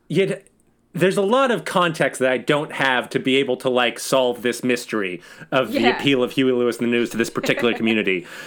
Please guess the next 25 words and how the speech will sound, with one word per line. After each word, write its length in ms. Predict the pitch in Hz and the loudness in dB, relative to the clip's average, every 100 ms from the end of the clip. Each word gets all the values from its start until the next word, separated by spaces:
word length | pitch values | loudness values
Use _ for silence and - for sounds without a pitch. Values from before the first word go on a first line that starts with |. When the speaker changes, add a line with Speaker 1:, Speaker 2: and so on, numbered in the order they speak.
| - - | -10 0
Speaker 1:
Uh, 240 | 131 135 151 | 2 2 0
and 100 | 156 | -2
it 80 | |
could 180 | 156 131 | -2 -2
get 220 | 196 240 127 | 0 0 0
real, 380 | 151 226 196 | 2 2 4
like, 180 | 156 143 | 2 2
fucking 280 | 175 147 139 | 0 0 -2
Charlie 340 | 135 160 135 135 | 2 2 2 0
Kelly, 480 | 156 143 127 117 - - - | 0 2 0 -2 -8 -20 -4
uh, 240 | 143 127 120 | 0 0 0
connected 460 | 160 165 160 113 | 0 0 0 -2
dots 420 | 123 156 135 - - - - | 2 2 2 -4 -20 -20 -6
up 140 | 170 135 | -2 0
in 80 | |
Speaker 2:
Yeah. 140 | 139 143 | 0 0
Speaker 1:
here. 260 | 117 110 - - - 160 | 0 -2 -8 -20 -20 -4
But 360 | 156 156 156 - _ _ _ _ _ | 0 0 -4 -20 _ _ _ _ _
it's 160 | 202 - | -4 2
also, 280 | 294 294 240 | 2 2 2
like, 340 | 190 175 170 _ _ _ | 2 0 -4 _ _ _
he 200 | - 240 | -4 -2
hasn't 360 | 180 269 277 170 | 2 2 0 -2
been 140 | 160 | 0
making 280 | 165 214 143 | 0 -2 -4